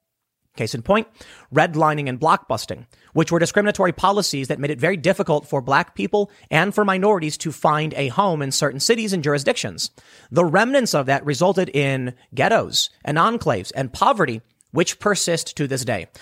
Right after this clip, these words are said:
So while individuals may firmly oppose racism, there are still remnants of that, that, that exist. And I think we can have conversations around this, but ultimately it seems that the fairest solution to this that we can come up with would be a class-based, based solution,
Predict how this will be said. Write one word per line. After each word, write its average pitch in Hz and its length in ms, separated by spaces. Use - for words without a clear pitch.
So 160 120
while 165 160
individuals 175 800
may 131 460
firmly 160 420
oppose 120 380
racism, 147 500
there 165 120
are 156 60
still 143 240
remnants 127 320
of 110 80
that, 107 280
that, 123 240
that 131 100
exist. 180 460
And 208 100
I 262 120
think 254 240
we 220 60
can 208 100
have 165 100
conversations 175 680
around 160 240
this, 156 180
but 147 180
ultimately 190 440
it 156 80
seems 165 400
that 135 240
the 127 280
fairest - 720
solution 175 460
to 131 80
this 117 160
that 123 100
we 131 60
can 127 60
come 147 140
up 226 120
with - 160
would 139 80
be 147 140
a 143 80
class-based, - 1300
based 143 320
solution, 185 420